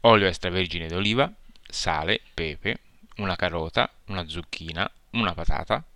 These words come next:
un cipollotto fresco e del basilico. Pulite e tagliate il cipollotto a rondelle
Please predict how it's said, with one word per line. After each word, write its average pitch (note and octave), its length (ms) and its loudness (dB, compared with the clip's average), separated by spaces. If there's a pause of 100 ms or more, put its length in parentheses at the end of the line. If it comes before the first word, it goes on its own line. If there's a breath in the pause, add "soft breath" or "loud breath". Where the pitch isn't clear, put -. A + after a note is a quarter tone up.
(120)
un B2+ 120 -8
cipollotto F2+ 560 -2
fresco - 560 -2
e E3+ 100 2
del D#3 140 0
basilico. D#2+ 560 -6 (340)
Pulite B2+ 360 4
e - 20 0
tagliate G2 360 2
il F#2 40 -4
cipollotto A2 540 4
a - 20 6
rondelle G2 640 0